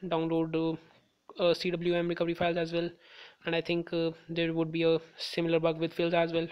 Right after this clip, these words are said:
Fills, G apps, uh, you know, fills, uh, G apps. So all that stuff is apparently broken, uh, as of now. But, uh,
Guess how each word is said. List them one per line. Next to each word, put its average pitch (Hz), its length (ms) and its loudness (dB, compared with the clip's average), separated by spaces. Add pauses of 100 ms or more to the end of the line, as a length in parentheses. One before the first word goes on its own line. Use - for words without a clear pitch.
(140)
Fills, 170 360 0
G 170 180 -4
apps, 165 380 2 (120)
uh, 170 100 -2 (240)
you 175 80 -4
know, 165 80 -2
fills, 170 380 2
uh, 170 420 0 (300)
G 165 200 -4
apps. 170 280 2 (440)
So 170 220 -2
all 175 240 0
that 190 140 -4
stuff - 220 -2
is 175 100 0
apparently 165 400 0
broken, 165 380 -2 (220)
uh, 160 180 0
as 160 220 0
of 165 120 -2
now. 175 160 -2 (540)
But, 175 240 0
uh, 170 100 4